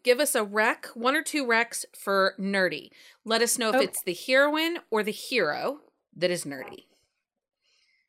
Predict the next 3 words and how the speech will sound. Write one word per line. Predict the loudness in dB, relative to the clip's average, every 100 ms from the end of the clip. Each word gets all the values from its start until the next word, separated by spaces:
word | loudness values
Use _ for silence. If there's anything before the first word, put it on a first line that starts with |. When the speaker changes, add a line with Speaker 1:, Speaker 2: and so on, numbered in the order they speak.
| _ _ _ _ _ _ _ _ _ _ _ _ -2
Speaker 2:
My | 0
first | 0 2 2 2 0 -6
one | -4 -2 -2 -2 -4